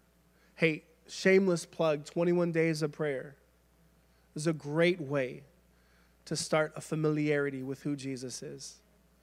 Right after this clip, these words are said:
It's a great way to build the consistency of what Jesus wants to do in your life. And so we're talking about three ingredients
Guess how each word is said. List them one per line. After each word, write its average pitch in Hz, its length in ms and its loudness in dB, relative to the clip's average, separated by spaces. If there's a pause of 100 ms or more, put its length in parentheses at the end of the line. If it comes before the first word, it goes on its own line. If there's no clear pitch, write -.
(720)
It's 156 160 -6
a 175 60 2
great 160 420 4
way 160 440 2 (380)
to 180 100 -6
build 156 260 4
the 147 80 -4
consistency 160 1120 -6 (680)
of 135 220 -8
what 156 340 2
Jesus 143 540 -4 (340)
wants 156 360 0
to 151 100 -4
do 139 260 0
in 135 80 -2
your 131 140 -2
life. - 680 -6 (720)
And 180 220 6
so 165 320 10 (360)
we're 170 140 2
talking 196 300 6
about 180 220 6
three 214 280 6
ingredients 185 800 4